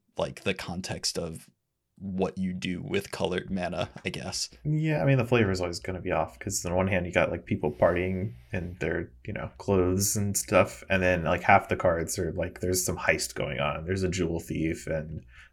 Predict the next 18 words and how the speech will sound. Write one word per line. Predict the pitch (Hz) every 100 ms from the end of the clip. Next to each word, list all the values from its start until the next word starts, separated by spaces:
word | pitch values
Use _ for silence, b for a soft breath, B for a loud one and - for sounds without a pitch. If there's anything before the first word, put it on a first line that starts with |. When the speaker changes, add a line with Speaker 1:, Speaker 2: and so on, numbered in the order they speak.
| -
Speaker 2:
there's | 98
a | 87
big | 90 85
score, | - - 85 85 82
and | 82
all | 80
this | 87 -
stuff. | 92 87
It's | -
like, | 98 - - - b b b - -
is | 117
this, | 127 175 - - -
like, | - 110
an | 117
ongoing | - 98 101 107 104 101 107 110 101 104 - - - - -
heist | - 101 113 -
movie, | 151 156 170 170
or | - 107 98 95 -